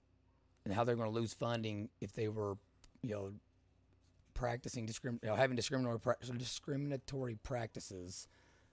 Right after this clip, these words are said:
um, in schools regarding the gender identity and, and, uh,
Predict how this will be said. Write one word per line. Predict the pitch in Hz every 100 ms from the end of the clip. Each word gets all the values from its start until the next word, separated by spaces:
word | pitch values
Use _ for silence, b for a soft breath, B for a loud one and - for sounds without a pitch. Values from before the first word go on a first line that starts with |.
| -
um, | 117 107 104 110 - _ -
in | 110
schools | - 120 113 113
regarding | 110 104 101
the | 101 98 113
gender | 123 107 104
identity | 101 104 101 104 101
and, | 92 92 - - _ - _ _ _ _ - 95
and, | 95 92 92 -
uh, | 92 90